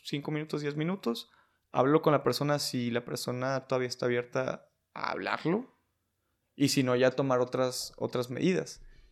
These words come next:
que cada quien tiene sus medidas. Para, a mí me gusta hablar las cosas, porque, pues, la, la, ¿para qué tenemos la, la, la, la lenguaje? Para comunicarnos, para entendernos, para comprendernos,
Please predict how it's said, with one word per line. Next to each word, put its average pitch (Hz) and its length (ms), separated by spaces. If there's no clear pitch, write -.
que 151 140
cada 127 280
quien 170 240
tiene 160 200
sus 165 180
medidas. 139 640
Para, 131 140
a 135 180
mí 156 120
me 190 100
gusta 180 280
hablar 151 200
las 160 180
cosas, 135 400
porque, 127 720
pues, 147 120
la, 135 240
la, 135 380
¿para 139 160
qué 151 100
tenemos 160 680
la, 123 120
la, 120 260
la, - 0
la 123 600
lenguaje? 127 680
Para 123 180
comunicarnos, 135 680
para 123 140
entendernos, 123 800
para 117 160
comprendernos, 120 760